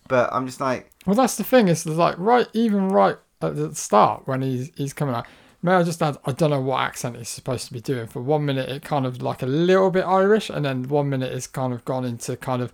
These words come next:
Speaker 2: Italian.
Speaker 1: Mm.
Speaker 2: His accent was terrible for a start. And right at the start, like, for no reason at all, literally, he's talking, and obviously a girl's rubbing herself, and then suddenly, he, like,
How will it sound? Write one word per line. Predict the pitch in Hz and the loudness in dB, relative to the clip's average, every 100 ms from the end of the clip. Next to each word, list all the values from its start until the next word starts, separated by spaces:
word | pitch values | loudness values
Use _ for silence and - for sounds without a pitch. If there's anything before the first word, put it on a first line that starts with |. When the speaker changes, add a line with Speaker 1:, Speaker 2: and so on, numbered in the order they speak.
| - - _ - _ _ _ - | -14 -20 _ -20 _ _ _ -20
Speaker 2:
Italian. | - - 131 139 175 208 233 247 | -14 -8 -2 2 6 6 6 4
Speaker 1:
Mm. | - - 92 87 90 | 0 -8 -6 -6 -2
Speaker 2:
His | 139 160 | -4 -2
accent | 185 175 - 170 131 | -2 -4 -2 -4 -4
was | 123 - | -8 -10
terrible | - 156 131 117 107 120 | 0 2 2 -2 -8 -10
for | - - 131 | -12 -8 -8
a | |
start. | - - 110 - - _ _ - | -6 -6 -6 -6 -14 _ _ 0
And | 156 | 4
right | 196 208 | 6 6
at | |
the | 175 | 4
start, | - 147 110 - - - _ _ _ _ | 0 0 0 -6 -10 -16 _ _ _ _
like, | 185 185 170 _ _ | 0 0 0 _ _
for | - 180 | -2 4
no | 196 190 | 10 10
reason | 175 170 156 | 10 8 6
at | 151 - | 0 2
all, | 127 117 123 _ _ _ _ _ _ - | 0 0 -12 _ _ _ _ _ _ -2
literally, | 147 190 208 180 156 113 110 123 | 2 6 4 2 -6 -6 -8 -8
he's | - 135 - | -4 -4 0
talking, | 151 143 143 | 2 2 0
and | 117 120 | -4 -2
obviously | 123 123 - 120 | -2 -4 -6 -6
a | |
girl's | 120 135 120 120 | -2 -2 -2 -4
rubbing | 135 127 113 | -4 -2 -6
herself, | 107 - 110 127 | -10 -6 -6 -4
and | 175 151 | -2 0
then | 151 | 0
suddenly, | - 185 123 127 165 - _ _ | 2 2 2 -2 -4 -6 _ _
he, | - 151 | -4 0
like, | 143 139 | 2 0